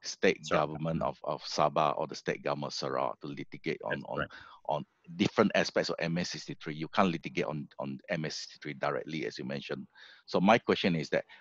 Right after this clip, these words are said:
Speaker 1: how are you going to argue that you, uh, sapa or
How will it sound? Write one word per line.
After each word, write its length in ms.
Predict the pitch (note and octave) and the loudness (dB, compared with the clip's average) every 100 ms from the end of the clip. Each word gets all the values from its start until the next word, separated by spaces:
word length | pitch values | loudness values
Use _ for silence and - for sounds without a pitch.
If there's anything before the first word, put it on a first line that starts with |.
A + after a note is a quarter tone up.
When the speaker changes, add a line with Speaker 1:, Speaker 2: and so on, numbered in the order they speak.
| - | -18
Speaker 1:
how 260 | - A#2+ A#2 | 4 10 12
are 120 | E2 | 10
you 340 | F2 F#2+ F#2 E2 | 8 4 2 2
going 160 | E2 | 0
to 100 | D#2+ - | 0 2
argue 340 | D#2+ D#2+ E2+ | 2 2 0
that 140 | D#2+ A1+ | 0 -2
you, 400 | F2 G2 G2+ - _ - | -2 0 -2 -4 _ -2
uh, 200 | D2 C2 | -2 0
sapa 460 | - F#2 - G2 F#2 | 4 4 6 6 6
or 140 | D2 | 4